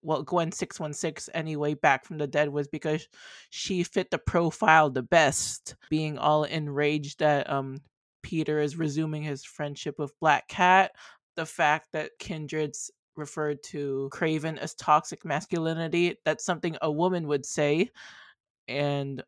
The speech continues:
um, in their debut appearance, Kindred made Fisk bow to them, and this was around the same time the Gwen Stacy mini was going on, and there was a final issue where Gwen was gonna go up against Fisk.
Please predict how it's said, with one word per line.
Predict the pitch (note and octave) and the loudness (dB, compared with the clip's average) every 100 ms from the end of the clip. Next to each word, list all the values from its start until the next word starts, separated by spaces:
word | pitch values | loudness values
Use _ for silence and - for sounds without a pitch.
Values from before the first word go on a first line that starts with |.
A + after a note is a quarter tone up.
| - | -6
um, | C3+ B2 A2+ _ - | -4 -4 -10 _ -4
in | F#3 | 2
their | G3 | 2
debut | F3 F3 D#3 F3 E3+ | 4 2 2 2 2
appearance, | D#3 - D#3 E3 D#3+ | -4 -4 -2 -2 -6
Kindred | - G3 E3+ F3+ D#3+ | -2 -2 0 -2 0
made | E3 D#3+ - | -2 -2 -4
Fisk | - E3 E3 - D#3 - | -2 0 0 -4 -6 0
bow | C#3 D3 D#3 | 4 4 2
to | - | -2
them, | E3+ F3 G3 - - - _ - | 0 0 -2 -8 -20 -20 _ -2
and | F3+ F3 E3 - - _ | 0 0 -2 -8 -12 _
this | - A#3 | -6 -2
was | B3+ B3+ | 0 0
around | B3 A#3 | 4 4
the | A#3 | 4
same | - A3 G3+ | 0 0 0
time | G3+ G#3 G3+ | 2 2 4
the | G3 | 0
Gwen | - F#3 F#3 | 2 2 2
Stacy | - F#3 F3+ - E3 | 0 2 2 0 -4
mini | E3+ F3+ F3+ | -2 0 0
was | F#3 | 0
going | D#3+ F3+ F3+ F#3 | 2 2 4 2
on, | F#3+ G#3 A3 - - - - | 2 2 0 -8 -18 -20 -6
and | F3 E3+ E3 D#3+ - - | -2 -2 -2 -6 -8 -4
there | G3 | 0
was | G3+ G3 F3 - - - | 2 2 0 -12 -18 -8
a | F3 | -6
final | - F3+ F#3 F#3 E3+ | 0 2 2 2 0
issue | F#3 F3+ - F#3 | -2 -2 2 2
where | E3+ E3 D#3+ | 4 2 0
Gwen | D3 - E3+ E3+ | -2 0 0 0
was | D#3 | -4
gonna | F3 E3+ | -4 -4
go | D3+ D#3+ | 0 2
up | E3+ - | 2 2
against | E3 D3+ - - | -2 -2 -4 -12
Fisk. | - C3+ - - - | -2 -2 0 -4 -6